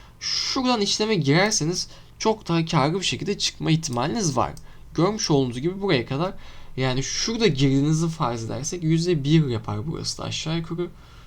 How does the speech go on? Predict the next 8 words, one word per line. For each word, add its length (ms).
Hatta 240
şuraya 320
kadar 280
devam 280
ettirirseniz 720
eğer 360
ki 180
genelde 600